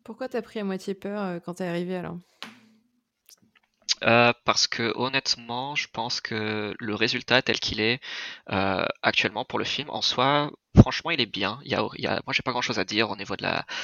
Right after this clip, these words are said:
Speaker 2: partie V F X, évidemment. Il y a d'autres questions qui sont posées pour le film en lui-même et son scénario, ça, c'est un autre sujet. Mais la partie V F X a quand même été, moi, je trouve, plutôt bien honorée, et je trouve ça, euh, assez respectable avec les conditions dans lesquelles les gens ont travaillé.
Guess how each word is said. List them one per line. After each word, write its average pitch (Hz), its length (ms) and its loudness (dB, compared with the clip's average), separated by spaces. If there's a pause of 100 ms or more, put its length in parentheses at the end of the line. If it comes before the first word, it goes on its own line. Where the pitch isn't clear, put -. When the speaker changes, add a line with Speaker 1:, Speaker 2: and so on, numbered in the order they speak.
(260)
Speaker 2:
partie - 260 2
V 101 220 6
F - 160 -4
X, 127 240 0
évidemment. 92 400 -6
Il 104 40 -2
y 95 40 0
a 92 80 -2
d'autres - 280 -2
questions - 380 -2
qui - 140 -6
sont - 160 -2
posées 101 340 -8
pour - 300 -12
le - 80 -8
film 104 320 -2
en 92 60 -6
lui-même 98 280 -8
et - 60 -8
son - 140 -4
scénario, 101 360 -4
ça, - 140 -4
c'est - 140 -4
un - 20 -12
autre - 180 -4
sujet. 110 300 -2 (500)
Mais 90 60 2
la 80 80 6
partie 117 240 4
V 120 160 6
F - 100 -4
X - 240 2
a 101 120 0
quand - 120 0
même 117 160 2
été, 110 460 -2
moi, 101 100 -8
je - 120 0
trouve, 101 540 -10
plutôt - 220 -14
bien 110 220 -2
honorée, 107 560 -2
et - 40 0
je - 60 4
trouve - 220 -2
ça, 98 320 0
euh, 90 200 -4 (340)
assez - 220 2
respectable - 480 0
avec 98 220 -2
les - 80 -2
conditions - 380 -4
dans 104 80 -8
lesquelles 101 280 -4
les 98 140 -4
gens 98 180 -4
ont 101 60 -20
travaillé. 104 400 -6